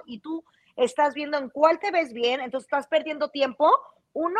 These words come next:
en ver cuando tú te ves bien, porque el monumento se va a ver bien sí o sí.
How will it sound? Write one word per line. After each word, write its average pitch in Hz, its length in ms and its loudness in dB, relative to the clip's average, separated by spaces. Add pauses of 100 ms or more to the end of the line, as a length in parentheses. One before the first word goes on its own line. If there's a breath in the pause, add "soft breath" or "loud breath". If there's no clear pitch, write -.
en 269 140 2
ver 285 220 4
cuando 311 460 2
tú 339 260 -10
te 403 120 -2
ves 311 200 -2
bien, 269 160 2
porque 285 180 -2
el 226 60 -4
monumento 247 480 -4
se 247 100 0
va 233 80 4
a 240 40 4
ver 247 140 0
bien 247 200 -2
sí 240 260 -10
o 254 80 0
sí. 392 340 -8